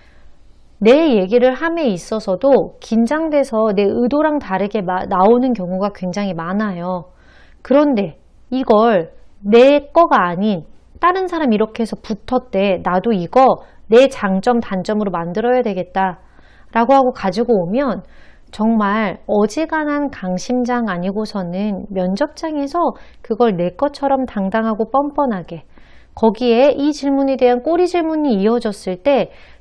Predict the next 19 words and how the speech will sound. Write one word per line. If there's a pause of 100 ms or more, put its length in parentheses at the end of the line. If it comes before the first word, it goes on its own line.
(120)
또
거짓말을 (240)
만들어서
말할
수
있을
정도가
되는
분들은
그렇게
많지
않아요. (1900)
그러니까
여러분
꼭 (300)
본인의
장점과
단점을
찾아주세요.